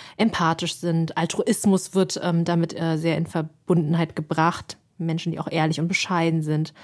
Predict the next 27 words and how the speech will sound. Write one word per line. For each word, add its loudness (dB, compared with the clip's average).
Und 2
dann 6
als -4
letztes -2
Neurotizismus. 2
Das 0
sind 4
Menschen, 4
die -2
eher 4
so 2
zur 2
emotionalen 2
Labilität 0
neigen, 2
ängstlich 4
und -2
auch -4
depressiv 0
sind. 2
Also 0
quasi 0
das -4
Gegenteil -2
von -4
so -2
einer 0